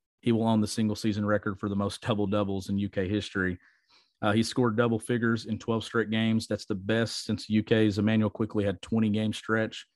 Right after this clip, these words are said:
in the two thousand nineteen, two thousand twenty season. The nation's leading rebounder,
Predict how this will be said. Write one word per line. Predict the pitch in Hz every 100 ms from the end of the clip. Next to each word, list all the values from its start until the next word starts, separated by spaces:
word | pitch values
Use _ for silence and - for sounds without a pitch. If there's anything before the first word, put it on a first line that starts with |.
| _ _ _
in | 104
the | 101
two | - 110
thousand | 113 104 107
nineteen, | 107 117 110 110
two | 107
thousand | 113 104 98
twenty | - 110
season. | 101 - 107 107
The | 101
nation's | 95 104 117 117 101
leading | 101 113 110
rebounder, | 107 107 107 110 110